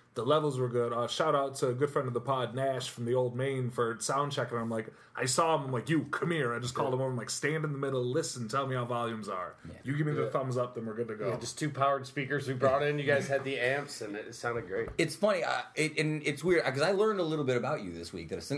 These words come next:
Speaker 3: 'cause we've been friends for a while now,
Speaker 2: Yeah.
Speaker 3: but I didn't realize that you had that sort of stage charisma, 'cause a lot of people who stayed late, late night got
Speaker 1: Oh,
Speaker 3: to
Speaker 1: he's
Speaker 3: see
Speaker 1: a showman.
Speaker 3: I didn't know that you could
Speaker 2: Oh.
Speaker 3: perform or sing that well. Did you always, like, perform and sing and do stuff
Speaker 2: Yeah,
Speaker 3: like that?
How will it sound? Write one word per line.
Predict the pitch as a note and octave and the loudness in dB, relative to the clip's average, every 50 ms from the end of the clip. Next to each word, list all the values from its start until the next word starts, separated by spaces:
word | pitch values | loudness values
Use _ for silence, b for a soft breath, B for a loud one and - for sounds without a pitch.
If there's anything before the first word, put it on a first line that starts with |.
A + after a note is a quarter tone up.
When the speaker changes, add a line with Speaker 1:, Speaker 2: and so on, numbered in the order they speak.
| C#3+ - | -4 -4
Speaker 3:
'cause | B2 B2 B2+ D#3 D#3 | 0 2 2 2 2
we've | G3 A#3+ A#3+ | 2 0 0
been | A#3 E3+ | 0 2
friends | E3 D3 C3+ B2 | 4 2 2 2
for | - - A2+ | 0 0 0
a | G#2+ | 2
while | G2+ G2 F#2+ F#2 F#2+ | 2 2 0 -2 -2
now, | G2 G2 A2+ | -2 0 2
Speaker 2:
Yeah. | - - | 2 2
Speaker 3:
but | - - | 2 2
I | A#2 C#3+ | 0 2
didn't | D#3+ D#3 D3 D3 C3+ A2+ | 2 2 0 0 0 0
realize | B2 C#3 D#3+ D3 B2+ A2+ A2+ A2+ G#2+ | 0 0 0 0 0 0 0 -2 -4
that | G#2+ - | -6 -6
you | G2+ G#2 A2+ | -4 -4 -4
had | A2+ - A2 G#2+ G#2 F#2+ | -2 -2 -2 -2 -2 -2
that | G2+ G2+ F#2+ - | -4 -4 -4 -4
sort | - - A2 G2+ G2 | -4 -4 -2 -2 -2
of | F#2 F#2 F2+ F2 E2+ - - | -2 -4 -6 -8 -12 -14 -12
stage | - - - C3 C3 E3 F3+ D3+ - | -10 -4 -2 0 0 0 0 -2 -2
charisma, | - G#2+ E2+ D#2+ E2 F2 F2 D#2+ D#2 | -2 -2 -2 -4 -6 -6 -6 -6 -6
'cause | - G2 F2+ F2+ | -6 -4 -2 -2
a | G2+ | 0
lot | G#2+ A#2 B2+ | 0 0 0
of | C3 C3 | 2 0
people | B2+ A#2 | 0 0
who | A2+ A2 | 0 -2
stayed | A2 - B2 A2+ A2+ G#2 | 0 2 2 2 2 2
late, | G#2 G#2+ A2+ C3+ B2 B2+ | 2 2 2 2 2 2
late | B2+ A#2+ G2+ | 0 0 2
night | A2+ A2+ G#2+ G2 G2 | 2 0 0 2 2
got | A2 A2+ C3 | 2 4 4
Speaker 1:
Oh, | D#3+ | 4
Speaker 3:
to | C3+ D#3+ | 4 4
Speaker 1:
he's | A#3 - | 2 2
Speaker 3:
see | - | 2
Speaker 1:
a | C#3 | 2
showman. | - - D#3+ F#3 E3 B2 F#2+ F#2+ - - - - | 4 4 6 4 4 2 -2 -8 -12 -8 0 4
Speaker 3:
I | - F#3 | 6 6
didn't | A3+ A#3+ B3 A#3+ | 6 6 4 4
know | A#3 A#3+ A#3+ | 4 4 4
that | A3+ A3 F#3 | 4 2 0
you | G3 F3+ | 0 0
could | D#3 F3 D#3+ | 0 0 2
Speaker 2:
Oh. | - | 2
Speaker 3:
perform | F3 D#3 B2+ E3 E3 F3 E3 D#3 | 2 0 2 4 2 4 4 4
or | D3 | 2
sing | C#3+ - G#3 G#3 F#3+ | 2 2 0 2 2
that | C3+ A2+ | 2 4
well. | A#2+ A#2+ A2+ | 4 4 4
Did | B2 C#3 C3+ | 2 2 2
you | A3 A3+ | 4 6
always, | G#3 G#3+ A#3 A#3+ B3+ A3+ | 6 6 6 4 2 0
like, | A#3+ A3+ A3 | 0 0 0
perform | - G#3 - B3+ A#3 A3+ | -2 -2 2 2 2 2
and | A#3+ - | 0 -2
sing | - A#3 A#3 | 0 0 0
and | A#3+ A#3+ | -2 -2
do | B3+ C4 | -2 2
stuff | E3 G3 | 2 4
Speaker 2:
Yeah, | A3 G3+ | 4 4
Speaker 3:
like | F3 | 2
that? | D3 | 2